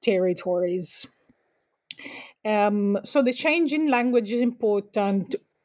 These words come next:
Who starts the discussion on this, right? And it's very often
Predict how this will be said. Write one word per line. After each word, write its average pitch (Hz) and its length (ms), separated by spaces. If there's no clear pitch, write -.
Who 339 300
starts 208 560
the 214 100
discussion 202 680
on 190 200
this, 185 560
right? 190 500
And 180 420
it's - 440
very 202 400
often 190 800